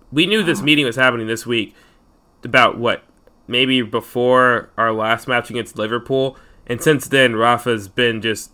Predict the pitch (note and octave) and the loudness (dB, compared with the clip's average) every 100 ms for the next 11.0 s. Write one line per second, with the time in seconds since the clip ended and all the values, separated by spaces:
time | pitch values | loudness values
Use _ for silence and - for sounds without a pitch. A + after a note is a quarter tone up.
0 | - A#2 A#2 A2 - A#2+ A#2 G#2+ G#2 G2+ | -4 -2 -4 -8 0 2 2 0 -8 -8
1 | _ _ _ - A#2 B2+ A2+ B2 A#2+ A#2 | _ _ _ -10 -2 0 2 0 0 -2
2 | A#2+ A2+ A2 A2 G#2+ G#2 A2 G#2 G2+ G2+ | -2 -2 -2 -6 -8 -6 -6 -6 -8 -10
3 | G2+ - G2+ F#2+ - - _ D#3 F3+ A#2 | -12 -12 -10 -10 -14 -20 _ 0 0 4
4 | C3 A2 A#2+ A2+ A2 A#2 A2 G#2 G2+ G2+ | 2 2 -2 -4 -2 -2 -2 -4 -14 -12
5 | G#2 G#2 G#2 - F2+ F2+ _ _ _ - | -8 -8 -8 -12 -14 -14 _ _ _ -12
6 | - E3+ E3 C#3 B2 A#2+ B2 A#2+ A#2 G#2+ | 0 0 2 -2 -2 -2 -2 -2 -2 -4
7 | - G#2+ - - A2+ A2 G2 - A2 G#2+ | -8 -12 -12 -10 -6 -6 -8 -10 -8 -8
8 | B2+ A#2+ A#2+ A#2+ A2+ - _ _ - A#2 | -6 -4 -4 -4 -6 -12 _ _ -4 -2
9 | B2 A#2 - C#3 C#3+ - A#2 B2 A2 A2+ | -2 -6 -4 0 0 0 -2 0 2 0
10 | G#2+ A#2 A2+ G2+ G#2 F#2+ E2+ - D2+ C#2 | -2 -2 -4 -6 -8 -12 -16 -14 -12 -12